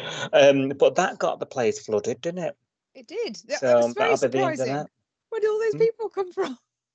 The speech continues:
Speaker 2: <laughs>
Speaker 1: Have you ever
Speaker 2: Yeah.
Speaker 1: wandered past a balcony, heard some music and thought, "Oh, let's, let's go and have a beer"?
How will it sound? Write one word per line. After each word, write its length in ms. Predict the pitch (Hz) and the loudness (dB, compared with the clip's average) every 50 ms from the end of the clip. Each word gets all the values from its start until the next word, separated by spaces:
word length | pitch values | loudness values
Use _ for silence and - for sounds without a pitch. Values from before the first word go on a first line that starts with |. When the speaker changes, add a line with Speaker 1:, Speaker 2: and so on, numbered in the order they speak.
| _ _ _ _ _ - | _ _ _ _ _ -16
Speaker 2:
<laughs> 1400 | 494 _ _ _ _ _ - _ _ _ - - - - _ _ _ _ _ _ - 165 - - - - - - - | -16 _ _ _ _ _ -20 _ _ _ -20 -20 -20 -20 _ _ _ _ _ _ -14 -12 -10 -10 -10 -12 -10 -6 -6
Speaker 1:
Have 120 | - 277 | -4 0
you 100 | - 170 | 2 2
ever 140 | 165 156 170 | 2 2 0
Speaker 2:
Yeah. 60 | 156 | 0
Speaker 1:
wandered 320 | 156 156 151 147 - 156 - - | 0 -2 -2 -2 -4 -6 -12 -8
past 240 | - 151 139 - - | -8 -8 -8 -8 -14
a 40 | - - | -10 -8
balcony, 500 | 147 131 127 131 127 - 143 131 143 139 | -6 -4 -4 -6 -8 -8 -8 -8 -8 -8
heard 300 | 117 135 147 143 143 143 | -2 0 2 2 2 0
some 180 | - 147 139 | -2 -6 -6
music 380 | 135 151 147 135 120 127 127 - | -6 -6 -6 -6 -6 -8 -10 -10
and 140 | 123 113 113 | -12 -12 -10
thought, 300 | - 113 110 110 113 151 160 | -8 -8 -6 -6 -6 -8 -10
"Oh, 160 | 175 165 143 | -16 -14 -12
let's, 340 | 123 - - - - - - - | -12 -12 -12 -14 -18 -20 -16 -12
let's 200 | 143 - 135 - | -12 -12 -12 -10
go 120 | - - | -10 -10
and 60 | 156 | -10
have 100 | 165 151 | -6 -8
a 40 | 147 | -8
beer"? 280 | 135 147 131 123 117 | -6 -6 -6 -6 -8